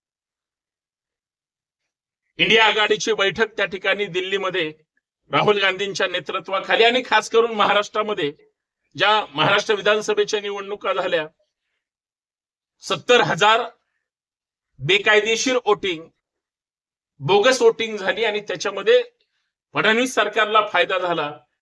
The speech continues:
आणि शिंदे फडणवीस पवार सरकार महाराष्ट्रात आलं गेलं ही फक्त मतांची चोरी करून, कारण साडेपाच वाजल्यानंतरचं जे मतदान आहे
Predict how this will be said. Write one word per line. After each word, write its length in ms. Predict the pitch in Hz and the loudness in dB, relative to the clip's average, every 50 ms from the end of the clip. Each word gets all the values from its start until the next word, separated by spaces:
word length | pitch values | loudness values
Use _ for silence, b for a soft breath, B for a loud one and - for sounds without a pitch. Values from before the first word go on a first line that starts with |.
| _ _ _ | _ _ _
आणि 180 | - 160 202 202 | -4 -2 -2 0
शिंदे 300 | - 214 202 202 214 233 214 | 0 -2 0 2 2 2 2
फडणवीस 380 | 208 196 202 208 214 220 - - | 2 0 0 0 -2 -4 -8 -8
पवार 340 | - 180 185 202 208 208 | -4 -2 2 2 2 2
सरकार 460 | 202 - 196 180 185 - 226 233 233 220 | 0 -2 -6 -6 -2 0 0 0 0 0
महाराष्ट्रात 480 | 202 185 190 196 196 196 - 202 196 - - - | -4 -4 -4 -4 -4 -4 -6 -8 -10 -10 -8 -4
आलं 240 | - 175 175 170 175 | -4 -4 -2 -4 -4
गेलं 340 | 185 180 165 156 156 165 b b b b b b - | -4 -2 0 0 0 0 b b b b b b -10
ही 60 | 208 - | -6 -2
फक्त 260 | 208 208 202 - - 254 | -2 -2 -4 0 0 2
मतांची 540 | 240 233 226 226 226 226 226 202 - 226 | 2 2 2 2 0 0 0 -2 -8 -10
चोरी 280 | - - 208 208 208 202 | -4 0 0 0 0 0
करून, 360 | 202 - 196 180 175 170 170 b b b b b - | -4 -6 -6 -6 -6 -8 -10 b b b b b -4
कारण 140 | 160 165 175 | -2 -2 -2
साडेपाच 760 | - - 147 139 156 196 208 - - 208 214 214 - - - _ | -2 0 0 0 2 2 0 2 4 4 2 2 0 -6 -18 _
वाजल्यानंतरचं 880 | 151 151 156 160 165 208 208 208 202 202 196 156 - 247 247 - - 269 | -2 0 0 0 0 0 -2 -2 -2 -4 -6 -4 -2 -4 -2 0 0 -2
जे 160 | 247 214 247 240 | 2 4 2 2
मतदान 420 | 214 208 175 160 - 196 185 180 | 2 0 -4 -2 -2 -2 -2 -2
आहे 360 | 165 156 147 156 170 208 208 | -2 -4 -4 -4 -8 -8 -10